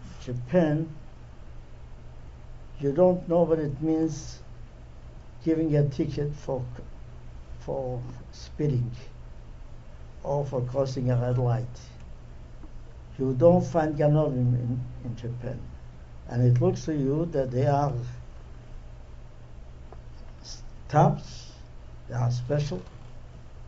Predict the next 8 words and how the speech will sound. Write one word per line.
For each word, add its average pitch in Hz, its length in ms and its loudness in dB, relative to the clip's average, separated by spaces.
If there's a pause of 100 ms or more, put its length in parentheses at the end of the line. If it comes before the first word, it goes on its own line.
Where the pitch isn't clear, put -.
(3750)
The 127 100 0
same 214 640 8 (720)
people - 380 4 (1120)
came 170 240 6
to 175 160 2
Shanghai. 175 600 6 (1300)
A 117 100 -2
woman 180 640 6